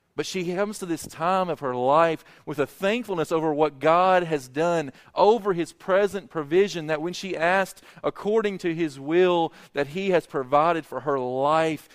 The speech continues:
an extension of life far beyond what the doctor said would ever happen. No one expected her to live these twenty years, but she has,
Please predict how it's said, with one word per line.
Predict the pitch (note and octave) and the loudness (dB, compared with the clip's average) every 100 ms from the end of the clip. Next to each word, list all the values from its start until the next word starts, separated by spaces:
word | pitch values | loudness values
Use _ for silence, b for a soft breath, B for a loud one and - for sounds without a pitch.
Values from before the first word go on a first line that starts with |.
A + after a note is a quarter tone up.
| B | B
an | D3 | -8
extension | C#3 - F#3 F#3 E3 | -8 -6 -8 -8 -8
of | D3 | -2
life | D3+ D#3 | 2 2
far | - - F#3+ G#3+ | 0 2 4 6
beyond | F#3+ F3+ F#3 | 4 2 2
what | F3+ | 0
the | D#3+ | -2
doctor | C#3 D#3 E3 D3+ | 4 4 2 -4
said | - D3+ | -2 0
would | C#3 - | 0 -2
ever | D3+ E3+ E3+ F3+ F3 B B | 2 2 2 -2 -4 B B
happen. | E3 D#3 D3 C3+ | 0 0 0 -2
No | D3+ F3+ | 2 4
one | G#3+ G#3 | 4 2
expected | F#3+ - F3+ E3+ D3 | -2 -2 -2 -2 -4
her | C3+ D3+ D#3+ D3 b _ | -2 -2 -2 -6 b _
to | D#3 C#3+ | -2 0
live | C#3+ E3 E3 D3 | 0 0 0 -2
these | C#3+ D3 | -4 -8
twenty | - E3 D#3 D3 | -10 -12 -10 -10
years, | C3 D3 D3+ | -6 -4 -4
but | A#2 A2 | -6 -12
she | - | -12
has, | A#2 C3 C#3 C3 B2 | -4 0 2 2 -2